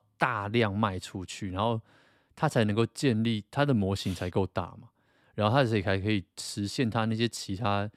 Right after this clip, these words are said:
有的没的的电动车的理想，什么那种无人驾驶的理想。因为就像我觉得路上会有交通事故，都是因为人造成。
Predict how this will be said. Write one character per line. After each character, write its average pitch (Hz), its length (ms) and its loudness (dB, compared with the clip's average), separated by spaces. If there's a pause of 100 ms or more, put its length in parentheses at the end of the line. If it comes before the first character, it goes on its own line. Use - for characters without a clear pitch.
(320)
有 98 180 2
的 101 100 2
没 95 160 0
的 95 160 0
的 98 160 -2
电 107 280 0
动 101 220 0
车 101 200 -2
的 95 120 0
理 90 220 -8
想， 95 320 -10
什 - 100 -10
么 92 140 -6
那 113 100 0
种 92 240 -4
无 98 260 -8
人 98 240 0
驾 95 260 -4
驶 - 220 -12
的 90 140 -10
理 90 220 -14
想。 - 300 -12 (800)
因 123 120 0
为 127 80 4 (880)
就 - 120 -12
像 190 160 0
我 107 120 2
觉 104 160 0
得 107 200 4 (480)
路 165 180 4
上 135 240 4
会 135 120 6
有 101 100 4
交 107 260 4
通 101 340 -2 (200)
事 107 320 -4
故， 95 280 -2 (240)
都 120 140 0
是 117 80 -2
因 127 80 6
为 117 100 6
人 92 240 0
造 87 240 -2
成。 - 220 -16